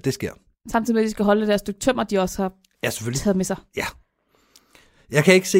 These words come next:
Speaker 1: at der er noget galt, øh, i den briefing. Jeg er helt sikkert i gruppe to her. Jeg er i dem, der tænker, det kan løses.
Speaker 2: <laughs> Ja.
Speaker 1: Det skal løses.
Speaker 2: Så, øh, du er jo etter. Og du står som etter på et, øh, en springplads.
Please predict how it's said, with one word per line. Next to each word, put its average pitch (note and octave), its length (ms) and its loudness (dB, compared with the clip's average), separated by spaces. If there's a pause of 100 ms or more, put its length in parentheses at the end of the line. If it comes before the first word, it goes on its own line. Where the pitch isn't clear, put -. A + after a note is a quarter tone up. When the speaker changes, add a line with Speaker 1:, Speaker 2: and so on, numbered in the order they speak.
Speaker 1:
at C3+ 120 -4
der C3 60 4
er B2+ 60 4
noget D3 180 4
galt, D3 360 2
øh, G#2+ 300 -2
i A2+ 180 -6 (100)
den A#2 160 0
briefing. F3 420 0 (200)
Jeg D3 340 8
er B2 40 4
helt D3+ 200 2
sikkert C#3 280 2
i - 20 -2
gruppe A2+ 260 -2
to E3+ 240 4
her. C#3 180 2
Jeg B2 400 2
er G#2 80 2
i G#2+ 140 2
dem, B2+ 280 0
der C#3 120 0
tænker, A#2+ 280 -2
det D#3 160 4
kan D#3 120 4
løses. F#3+ 480 0 (180)
Speaker 2:
<laughs> - 240 -16
Ja. C4+ 100 4 (220)
Speaker 1:
Det C3+ 100 2
skal D3 200 4
løses. D3+ 500 6 (180)
Speaker 2:
Så, G#3+ 520 4
øh, G3+ 260 2
du D#4 60 4
er E4+ 60 6
jo D#4+ 120 4
etter. F3+ 200 6 (680)
Og - 120 -8
du C#4+ 100 0
står C#4 380 4
som B3 200 -6
etter A#3 160 2
på A3 320 2
et, G3+ 200 2
øh, G3 340 -2
en G3 60 -4
springplads. F#3+ 580 -6